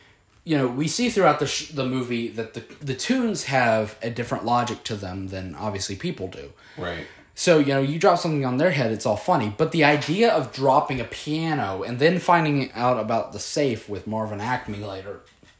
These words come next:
Speaker 1: that's gruesome.
Speaker 2: Very
Speaker 1: Like,
Speaker 2: much so.
Speaker 1: like, that safe drops on Marvin Acme's head, and it probably exploded,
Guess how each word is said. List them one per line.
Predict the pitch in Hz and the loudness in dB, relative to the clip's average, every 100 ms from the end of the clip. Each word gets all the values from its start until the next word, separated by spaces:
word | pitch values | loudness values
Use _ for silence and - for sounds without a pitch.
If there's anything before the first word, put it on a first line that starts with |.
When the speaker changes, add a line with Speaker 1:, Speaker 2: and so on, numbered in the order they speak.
| _ - | _ 2
Speaker 1:
that's | - - - | 2 2 -4
gruesome. | - 104 95 190 302 - - - _ _ _ _ _ | -10 -6 0 0 0 -4 -8 -16 _ _ _ _ _
Speaker 2:
Very | 139 170 175 | 0 2 4
Speaker 1:
Like, | 92 | 0
Speaker 2:
much | 90 - | -8 -8
so. | - 76 76 - - | -8 -8 -10 -12 0
Speaker 1:
like, | 160 - | 0 4
that | 196 240 | 4 4
safe | - 214 214 | 2 0 2
drops | 160 151 151 | 6 6 6
on | 135 | 2
Marvin | 131 127 135 | 2 2 0
Acme's | 113 - 120 - | -4 -4 -6 -4
head, | 117 104 - _ _ - - _ _ _ _ 147 | -4 -4 -8 _ _ -20 -20 _ _ _ _ -6
and | 151 - - | -6 -4 -6
it | 160 | 0
probably | 185 165 151 135 120 | 4 6 4 0 -2
exploded, | - - 113 87 - | -6 -4 -4 -4 -10